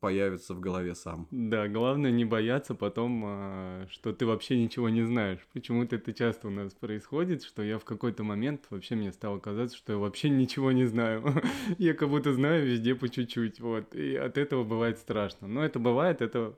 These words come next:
Speaker 2: может пройти. Почитайте книжки. <laughs> Я со своей стороны, э,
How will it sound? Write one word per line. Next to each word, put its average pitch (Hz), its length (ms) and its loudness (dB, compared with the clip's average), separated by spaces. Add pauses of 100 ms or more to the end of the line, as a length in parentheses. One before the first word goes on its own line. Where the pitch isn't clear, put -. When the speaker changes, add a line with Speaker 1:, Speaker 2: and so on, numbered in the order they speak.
Speaker 2:
может 117 300 -2
пройти. 95 520 -6
Почитайте - 460 -6
книжки. 90 340 -10 (280)
<laughs> 160 120 2 (720)
Я 151 220 4
со 165 120 0
своей 151 280 2
стороны, 143 420 2
э, 117 680 -2